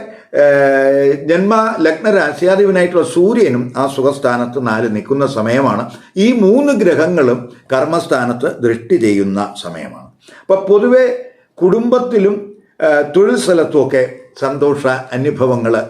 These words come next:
ഉണ്ടാകാവുന്ന സമയമായിട്ട് കാണുന്നുണ്ട്. ചിലർക്ക് ചില ആഗ്രഹങ്ങളെങ്കിലും ഈ സമയത്ത് സാധ്യമാകും എന്ന് പറയാം. ഇപ്പോൾ ചിലപ്പോൾ വീട് വാങ്ങാൻ ആഗ്രഹിക്കുന്നവർക്ക്, അല്ലെങ്കിൽ വീട് മാറാൻ ആഗ്രഹിക്കുന്നവർക്ക്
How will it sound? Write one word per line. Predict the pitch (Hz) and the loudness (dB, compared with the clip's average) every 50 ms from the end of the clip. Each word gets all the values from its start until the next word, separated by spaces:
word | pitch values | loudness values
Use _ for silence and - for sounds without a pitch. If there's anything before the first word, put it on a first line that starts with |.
| - | -8
ഉണ്ടാകാവുന്ന | 117 117 117 113 120 120 110 113 110 104 104 98 95 101 104 101 101 101 - - | -10 -8 -4 -2 -2 -2 -2 -2 -2 -2 -2 -4 -4 -4 -6 -6 -6 -8 -10 -10
സമയമായിട്ട് | 107 104 107 104 104 101 104 101 95 104 107 - 92 | -8 -6 -4 -4 -4 -2 -4 -4 -4 -6 -8 -6 -4
കാണുന്നുണ്ട്. | 92 92 107 117 120 107 95 85 80 104 - - - - - - - _ _ _ _ - | -4 -2 -2 -2 -2 -2 -4 -4 -2 -4 -4 -4 -6 -14 -20 -20 -20 _ _ _ _ -2
ചിലർക്ക് | 170 175 180 180 175 175 208 208 220 - - - - - _ _ - | 0 2 2 0 0 0 0 -2 -2 -2 -8 -12 -20 -20 _ _ -2
ചില | 196 214 214 233 240 - - - | 0 2 2 0 0 -2 -4 -4
ആഗ്രഹങ്ങളെങ്കിലും | 156 147 156 165 160 147 156 165 170 165 165 165 160 139 131 123 123 120 113 131 - - - - | -4 -2 -2 -2 -4 -2 0 2 2 2 2 0 0 0 0 0 0 0 0 -2 -2 -6 -10 -6
ഈ | 127 120 123 | -2 -2 -2
സമയത്ത് | 123 - 117 117 113 110 113 110 107 110 110 110 - - - - - | -2 -2 -2 -2 0 0 0 0 -2 -2 -4 -4 -4 -6 -8 -10 -6
സാധ്യമാകും | 110 107 117 113 - - 143 - 127 107 101 92 107 101 - - | -6 -6 -6 -6 -8 -10 -8 -6 -6 -6 -6 -6 -8 -10 -10 -12
എന്ന് | 101 90 76 | -12 -12 -12
പറയാം. | 71 67 - - - - _ _ _ _ - - - | -14 -16 -18 -18 -20 -20 _ _ _ _ -20 -20 -10
ഇപ്പോൾ | _ - 180 175 | _ -2 0 2
ചിലപ്പോൾ | 170 156 151 127 135 135 127 123 123 123 - - - _ _ - | 2 2 2 2 2 2 2 2 0 -2 -4 -10 -16 _ _ -2
വീട് | 143 139 139 135 131 120 123 113 - - | 0 2 2 2 2 0 -2 -4 -4 -4
വാങ്ങാൻ | 127 123 123 123 120 120 117 117 | -4 -2 -2 -2 -2 -2 -2 -2
ആഗ്രഹിക്കുന്നവർക്ക്, | 117 113 113 107 104 113 117 113 107 110 110 107 104 107 104 - 131 131 | -2 -2 -2 -2 0 0 0 0 0 -2 -4 -2 -4 -4 -4 -2 -2 0
അല്ലെങ്കിൽ | 135 131 117 113 113 107 | 0 0 0 0 0 0
വീട് | 110 113 113 113 | 2 2 2 2
മാറാൻ | 104 104 104 107 123 139 147 143 139 139 127 | 0 0 0 0 0 0 0 0 0 0 -2
ആഗ്രഹിക്കുന്നവർക്ക് | 123 110 101 104 110 107 101 92 113 110 110 107 101 98 - - 135 | -2 -2 -2 -2 -2 -2 -2 -4 -4 -4 -4 -4 -4 -4 -4 -4 -4